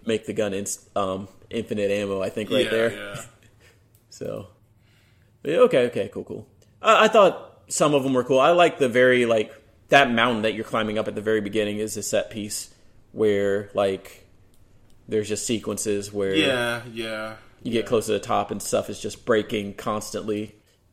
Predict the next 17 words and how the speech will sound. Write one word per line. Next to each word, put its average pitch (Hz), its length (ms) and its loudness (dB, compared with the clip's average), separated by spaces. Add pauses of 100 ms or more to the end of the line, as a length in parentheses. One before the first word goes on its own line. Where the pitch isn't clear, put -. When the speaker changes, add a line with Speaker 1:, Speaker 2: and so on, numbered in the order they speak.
(300)
Speaker 1:
Like 120 200 4
I 120 60 4
said, 110 240 0
it's 107 120 -4
very 107 220 4
Uncharted, 98 640 -4
and, 104 240 -12 (1160)
you 143 60 -12
know, 131 60 -14 (680)
just 175 180 2
wanted 139 180 6
to 113 60 0
make 110 120 2
sure 104 160 0
it 95 60 -2
got 92 220 -2
mentioned. 95 380 -10